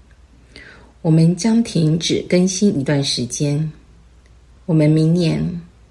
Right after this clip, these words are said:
在一月之后会有新的更新，但是会变成不定时的更新，所以在这和各位听众说声抱歉。感谢你们的收听，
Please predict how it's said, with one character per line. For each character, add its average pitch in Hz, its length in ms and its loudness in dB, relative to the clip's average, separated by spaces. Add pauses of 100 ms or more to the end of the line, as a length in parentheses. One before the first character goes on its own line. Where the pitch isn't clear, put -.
(800)
在 185 180 -2
一 160 160 0
月 180 160 2
之 180 240 -4
后 185 340 -4 (920)
会 - 160 0
有 170 100 4
新 196 240 0
的 180 80 2
更 143 260 -2
新， 147 380 -4 (260)
但 160 200 0
是 165 200 -4
会 165 120 -2
变 165 200 -2
成 - 220 -6
不 131 160 -6
定 180 260 -2
时 - 200 -6
的 - 100 -8
更 147 240 -6
新， - 260 -8 (1400)
所 - 180 0
以 160 200 4
在 180 220 0
这 170 240 -2 (140)
和 - 240 -6
各 208 220 -2
位 202 160 2
听 170 200 -2
众 165 180 0
说 175 180 -2
声 180 420 -4
抱 160 180 -6
歉。 - 280 -8 (1600)
感 170 220 0
谢 240 200 2
你 190 180 4
们 147 120 -2
的 165 120 0
收 202 240 0
听， 208 500 0